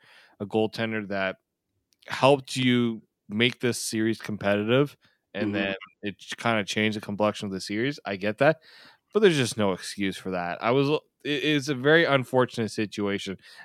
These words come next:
Speaker 1: I had to call police to ensure there was extra security for the game tonight, which, like, I, like, are we, is that where we have to get to? Like, it's, it's a hockey hit, Pete, guys.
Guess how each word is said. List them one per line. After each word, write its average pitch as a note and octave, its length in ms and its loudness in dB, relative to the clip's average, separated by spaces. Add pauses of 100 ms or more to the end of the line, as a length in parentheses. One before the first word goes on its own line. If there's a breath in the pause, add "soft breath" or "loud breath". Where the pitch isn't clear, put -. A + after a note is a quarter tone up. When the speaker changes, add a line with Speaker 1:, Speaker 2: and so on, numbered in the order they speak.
Speaker 1:
I A#2 40 2
had A2+ 80 2
to A2+ 60 -14
call A#2+ 300 0
police G#2+ 600 -4 (340 soft breath)
to A2+ 80 -4
ensure A2+ 220 0
there A2+ 120 2
was G#2+ 140 0
extra A2+ 300 0
security G#2+ 600 -2
for G#2+ 160 -6
the F#2+ 100 -8
game F#2+ 320 -2
tonight, A2+ 340 0
which, G2 320 -2 (680)
like, A2 280 -2
I, A#2 100 2
like, A#2 240 2
are A#2+ 100 6
we, C3 300 4
is G#2+ 340 -2
that A2 380 6
where B2 220 2
we B2 100 4
have B2 200 4
to A#2 60 -10
get A#2 200 0
to? C3+ 100 0
Like, A#2 220 0
it's, B2+ 260 -4
it's C3 160 -6
a B2+ 60 0
hockey A2+ 440 0
hit, G#2 200 -4
Pete, G#2 200 -8
guys. G#2 440 0